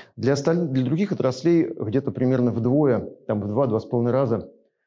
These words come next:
вот эта вот, как бы, капиталоёмкость поддержания конкурентной позиции, она ниже. И, соответственно, и нормальный уровень инвестирования, то есть соотношение инвестиций и добавленной стоимости, тоже ниже.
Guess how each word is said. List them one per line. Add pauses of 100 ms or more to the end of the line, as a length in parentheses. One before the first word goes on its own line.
(200)
вот
эта
вот,
как
бы,
капиталоёмкость
поддержания
конкурентной
позиции,
она
ниже. (520)
И,
соответственно,
и
нормальный
уровень
инвестирования,
то
есть
соотношение
инвестиций
и
добавленной
стоимости,
тоже
ниже.